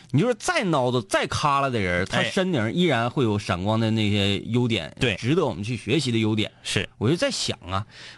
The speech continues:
Speaker 1: 我们在生活当中接触的人，嗯。
Speaker 2: 嗯。
Speaker 1: 那个沙氏家族。
Speaker 2: 嗯，嗯，嗯。
Speaker 1: 沙氏家族，什么这个，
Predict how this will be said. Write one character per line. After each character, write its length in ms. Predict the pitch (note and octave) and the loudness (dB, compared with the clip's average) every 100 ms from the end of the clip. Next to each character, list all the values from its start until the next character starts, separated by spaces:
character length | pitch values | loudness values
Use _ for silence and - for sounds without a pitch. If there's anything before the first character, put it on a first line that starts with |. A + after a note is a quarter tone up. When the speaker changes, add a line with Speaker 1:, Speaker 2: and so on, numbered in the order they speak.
| - | -6
Speaker 1:
我 120 | F#2 | -2
们 240 | G#2 E3 | 0 0
在 160 | F#3 A3+ | 0 -2
生 260 | - G#3+ | 0 0
活 80 | G#3 | 2
当 160 | G3+ G3+ | 2 2
中 100 | G3+ | 2
接 200 | F#3 G#3+ | 2 0
触 120 | B2+ | 0
的 80 | A#2 | 0
人， 220 | G2+ B2 - - - | 0 -2 -6 -8 2
嗯。 380 | E3+ E3 G#2+ - - - | 4 4 0 -6 -10 -2
Speaker 2:
嗯。 260 | A#2 F#2 - - | 0 0 -4 -6
Speaker 1:
那 160 | A2+ | -2
个 260 | G2 F#2 E2+ - - - | 0 0 0 -6 -20 -16
沙 420 | - - A3+ A3 | -8 -2 0 0
氏 180 | A#3+ F#3 | -2 0
家 160 | G#3+ | 0
族。 240 | G3+ D3 - | 0 -6 -4
Speaker 2:
嗯， 160 | - D3+ | 0 0
嗯， 100 | G#2 - | 0 -2
嗯。 60 | |
Speaker 1:
沙 140 | G3+ A3 | -2 -2
氏 100 | G#3+ | -2
家 160 | G3+ | -4
族， 180 | E3 E3 - | -4 -6 -6
什 60 | A2 | -2
么 180 | A2 B2 | 0 2
这 100 | C3+ | 0
个， 160 | A#2 | 2